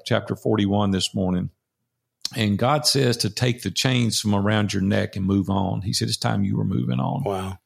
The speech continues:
Speaker 2: Wow.
Speaker 1: He goes, "I see you. I gotta go." And he hung up the phone. And when he did, Brad, I was so mad. I was standing
Speaker 2: Sure.
Speaker 1: in the parking lot of Ace Hardware in Hendersonville, and I wanted to bite a nail in two. I was so mad. And then I started thinking about it. And I said, "You know, we've been meeting for years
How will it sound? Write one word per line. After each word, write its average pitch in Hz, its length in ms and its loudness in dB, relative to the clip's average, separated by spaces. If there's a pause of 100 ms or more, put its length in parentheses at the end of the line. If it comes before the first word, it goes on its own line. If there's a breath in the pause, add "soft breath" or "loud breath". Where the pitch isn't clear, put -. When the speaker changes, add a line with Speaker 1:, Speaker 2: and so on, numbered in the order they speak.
(140)
Speaker 2:
Wow. 107 80 -4
Speaker 1:
He 110 80 4
goes, 104 180 2
"I 120 80 2
see 127 240 2
you. 104 180 2
I 104 60 2
gotta 98 220 0
go." 104 280 2
And 95 80 0
he 104 60 2
hung 156 240 4
up 202 160 4
the 131 100 2
phone. 165 460 2 (220 loud breath)
And 156 160 4
when 165 100 6
he 156 120 4
did, 170 340 4
Brad, 185 260 4
I 180 120 4
was 143 240 2
so 196 300 4
mad. 175 380 4
I 127 80 0
was 123 160 -2
standing 175 340 2
Speaker 2:
Sure. 151 140 4
Speaker 1:
in - 80 -2
the - 80 -14
parking 160 320 2
lot 127 220 0
of 107 100 -2
Ace 151 300 4
Hardware 131 500 2
in 117 100 0
Hendersonville, 117 880 4 (460 loud breath)
and 139 180 2
I 147 140 2
wanted 170 360 4
to 120 60 4
bite 127 320 0
a 113 80 0
nail 113 380 2
in 101 140 -2
two. 107 280 2
I 135 180 2
was 117 220 2
so 139 360 4
mad. 120 420 2
And 117 140 4
then 151 160 4
I 143 60 2
started 127 400 2
thinking 143 300 2
about 101 300 2
it. 107 40 2
And 104 100 -2
I 104 60 0
said, 107 180 -2
"You 127 100 0
know, 147 100 2
we've 175 180 0
been 147 180 -4
meeting 117 320 0
for - 120 -12
years 95 640 -2